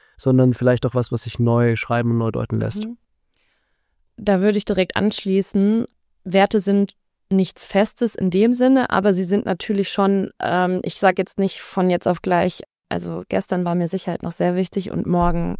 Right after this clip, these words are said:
Speaker 2: äh, sag ich jetzt einfach mal, Sicherheit ist mir gar nicht mehr wichtig. Zack. So geht es natürlich nicht, aber du hast schon was Wichtiges angesprochen, das Reframing. Wenn man merkt, mir ist Sicherheit wichtig, dann könnte man im Coaching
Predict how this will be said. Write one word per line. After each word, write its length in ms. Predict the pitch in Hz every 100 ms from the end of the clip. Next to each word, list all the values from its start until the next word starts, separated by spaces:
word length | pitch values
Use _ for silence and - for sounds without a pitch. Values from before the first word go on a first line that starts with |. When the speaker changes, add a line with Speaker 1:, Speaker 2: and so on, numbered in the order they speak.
| -
Speaker 2:
äh, 120 | 185
sag 220 | 175 175 -
ich 60 |
jetzt 120 | 170
einfach 280 | - 170 170
mal, 280 | 170 165 170
Sicherheit 400 | - 190 185 170
ist 120 | 160 185
mir 120 | 170
gar 180 | 156 160
nicht 180 | 165
mehr 140 | - -
wichtig. 480 | 165 - 170 - - _ -
Zack. 300 | 160 151 - - - _ _ _ _ _ _ -
So 140 | 214
geht 180 | 214 220
es 140 | 196
natürlich 420 | 190 - 190 175 -
nicht, 400 | 202 277 - - -
aber 440 | 175 214 226 226 -
du 100 | 190
hast 180 | 190
schon 160 | - 196
was 200 | 190 -
Wichtiges 340 | 202 220 202
angesprochen, 540 | - 208 214 - 196 190
das 160 | 175
Reframing. 800 | 180 180 - 202 226 202 180 226 -
Wenn 320 | 190 185 180 - _
man 180 | - 180
merkt, 400 | 196 240 - -
mir 160 | 185 185
ist 80 | -
Sicherheit 480 | 226 226 190 175 180
wichtig, 560 | 214 - 196 208 - _
dann 160 | 196 185
könnte 220 | 220 220
man 120 | 196
im 140 | -
Coaching 560 | 175 214 208 - 247 285